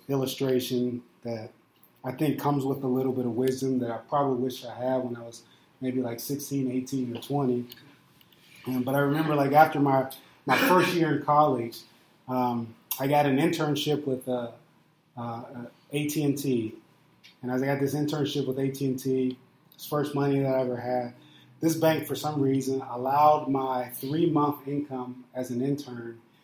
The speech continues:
to be proof to be able to buy an eighteen thousand dollar car. And so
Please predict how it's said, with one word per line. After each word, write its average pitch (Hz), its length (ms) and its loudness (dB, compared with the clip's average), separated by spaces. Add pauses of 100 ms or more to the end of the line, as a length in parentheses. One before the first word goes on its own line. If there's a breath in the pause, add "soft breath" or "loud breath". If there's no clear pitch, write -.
(180 soft breath)
to 139 80 -6
be 123 140 -4
proof 151 480 -4
to 127 80 -6
be 131 240 -2
able 123 180 -4
to 120 100 -12
buy 123 240 -2
an 120 100 -2
eighteen 127 320 -4
thousand 113 340 -10
dollar 107 220 -8
car. - 260 -14 (840 soft breath)
And 120 80 -18
so 117 340 -6